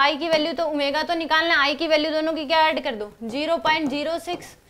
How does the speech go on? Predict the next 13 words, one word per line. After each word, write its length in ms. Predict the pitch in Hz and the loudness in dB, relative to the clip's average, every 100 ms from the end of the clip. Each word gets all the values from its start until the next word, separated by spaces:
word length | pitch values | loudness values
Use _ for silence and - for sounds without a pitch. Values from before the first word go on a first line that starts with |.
| _ _ _ | _ _ _
क्योंकि 240 | 190 269 330 | -6 -4 -4
दोनों 400 | 302 294 320 311 | -4 -4 -2 0
ही 140 | 320 | 0
डिस्क 240 | 320 311 330 | 0 0 0
एक 180 | 311 262 | 0 0
दूसरे 240 | 285 320 | -2 0
कॉन्टैक्ट 420 | 320 294 285 302 277 | 2 0 2 0 0
में 80 | 302 | -2
आ 80 | |
गए, 120 | 277 294 | -2 0
तो 120 | 311 | 2
I 760 | 269 269 302 262 - - 226 226 | 4 4 2 -4 -10 -14 -10 0
जो 180 | 311 | 2